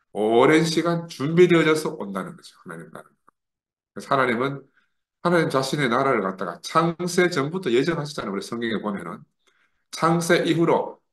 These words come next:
지금까지 준비해 오신 거라. 이제 즉시 복음이 아니라는 거예요. 그래서 우리가 다 정신 차려야 된다.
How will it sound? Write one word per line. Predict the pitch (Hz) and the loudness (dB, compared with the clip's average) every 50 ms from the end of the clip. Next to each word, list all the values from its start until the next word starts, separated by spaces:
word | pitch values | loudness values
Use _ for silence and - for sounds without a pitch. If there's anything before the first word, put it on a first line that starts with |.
| _ _ | _ _
지금까지 | - - - 139 170 190 190 185 - 190 190 165 165 | -10 -6 0 2 2 2 2 0 0 0 0 0 -2
준비해 | 165 - 135 139 135 156 147 123 | -4 -8 -10 -10 -6 -6 -4 -4
오신 | 123 120 - - 170 170 | -4 -4 -6 -6 -8 -10
거라. | 143 120 - - - _ _ _ _ _ _ _ _ _ _ _ - | -8 -10 -12 -12 -16 _ _ _ _ _ _ _ _ _ _ _ -16
이제 | 107 123 123 - - _ - | -14 -14 -14 -16 -18 _ -4
즉시 | - 165 165 - 208 165 | -4 -2 0 0 2 4
복음이 | 147 139 147 160 156 - | 4 4 4 2 0 -4
아니라는 | - - 107 120 170 147 107 - - | -6 -6 -6 -4 -4 -4 -6 -6 -10
거예요. | - - - - _ _ _ _ _ _ _ _ _ _ _ _ _ _ _ _ _ | -16 -20 -20 -20 _ _ _ _ _ _ _ _ _ _ _ _ _ _ _ _ _
그래서 | 113 110 - 107 | -6 -6 -4 -4
우리가 | 101 104 104 | -2 -2 0
다 | 101 101 101 101 | 0 -2 -2 -4
정신 | 104 98 95 110 | -6 -10 -10 -10
차려야 | 104 - 147 139 123 101 | -8 -4 -2 -2 -2 -2
된다. | - - - - - - - | -4 -8 -14 -18 -20 -20 -20